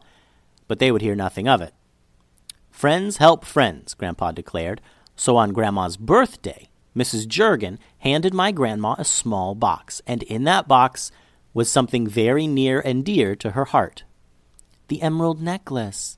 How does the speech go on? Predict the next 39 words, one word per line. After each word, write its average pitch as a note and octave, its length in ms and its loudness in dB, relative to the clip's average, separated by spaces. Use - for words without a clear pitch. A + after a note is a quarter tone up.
Liddy G2 260 -2
whispered. G2 460 -6
"Yes, - 520 -4
the - 220 -4
emerald C3+ 440 2
necklace." B2+ 520 -4
Missus C3 260 0
Juergen B2+ 520 4
had B2 200 2
received B2 380 0
that C3+ 260 4
from A#2+ 160 -2
Mister E3 300 0
Juergen A2+ 360 -2
when B2 120 2
they B2+ 100 2
were A#2+ 140 2
first - 360 0
married. E3+ 440 0
Grandma D#3 280 6
said G#2 260 0
no. G2 280 -4
She F#3 320 2
knew F#3 180 10
what A2+ 200 4
that G#2+ 200 4
necklace A2+ 400 -4
meant A2 200 -4
to F#2 80 -8
the F#2 60 -4
Juergens. G#2 520 -2
There D3 120 6
was B2+ 140 4
no D3+ 240 6
way C#3 220 4
she - 180 -2
could D3 160 -4
accept - 440 -4
that. F#2 220 -6